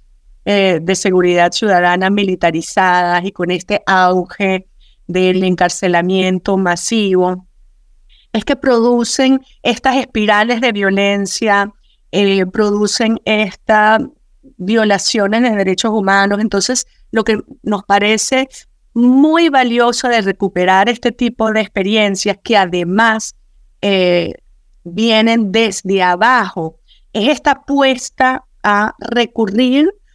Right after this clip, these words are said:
a aquello que nos hace humanos, es decir, la palabra y la capacidad de construir acuerdos.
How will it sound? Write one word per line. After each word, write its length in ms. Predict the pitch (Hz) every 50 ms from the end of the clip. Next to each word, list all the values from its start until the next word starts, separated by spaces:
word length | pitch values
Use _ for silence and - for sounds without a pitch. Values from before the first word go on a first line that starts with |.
| _ _ _ _ _ _ _ _ _ _ -
a 340 | 220 220 220 226 240 - -
aquello 480 | 247 247 247 - 294 285 294 277 302 302
que 120 | - 269
nos 140 | 247 208 185
hace 260 | 214 196 - - - -
humanos, 800 | - 196 180 180 196 208 190 165 147 143 131 - - - - _ _
es 120 | - 156 165
decir, 560 | 190 185 - - - 247 247 262 285 262 - -
la 280 | 202 214 214 202 196
palabra 800 | - - 196 180 180 185 190 202 202 214 226 233 240 247 240 240 -
y 120 | 208 190
la 120 | 185 180
capacidad 880 | 175 - 175 170 - 170 160 - - 185 170 156 175 180 175 175 185 208 -
de 380 | 180 160 - 185 185 196 196 - - _ _ _ _
construir 680 | - 208 202 190 - - - 190 190 190 185 185 185
acuerdos. 680 | 185 180 - - 190 170 156 147 143 - 143 139 -